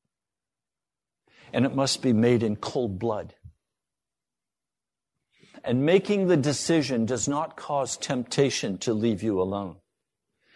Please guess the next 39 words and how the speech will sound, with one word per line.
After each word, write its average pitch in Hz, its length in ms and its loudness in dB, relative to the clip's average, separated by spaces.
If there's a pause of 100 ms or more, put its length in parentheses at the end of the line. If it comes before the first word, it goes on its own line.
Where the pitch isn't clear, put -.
(120)
In 117 160 2
fact, 127 320 2
it 127 120 -6
puts - 220 0
a 110 80 2
bullseye 104 640 0
on 92 240 -6
you. 92 180 -12 (1080)
And 113 140 2
the 107 60 2
devil 107 360 2
says, 92 360 -4 (1040)
"You're 127 180 -2
not 113 280 -2
gonna 92 200 -8
leave 101 340 -2
me. 82 300 -16 (1300)
You 139 220 6
are 113 140 2
not 120 560 2
going 123 280 4
to 127 80 2
walk 113 440 4 (100)
out 113 220 4
of 92 180 -6
being 107 260 2
a 92 60 -6
snake. - 640 0 (260)
You 147 220 4
belong 135 560 0
to - 160 -2
me. 127 180 4
You 120 280 2
are 117 100 6
a 110 80 2
viper 131 520 0
like 117 280 2
I 110 180 2
am." 90 300 -10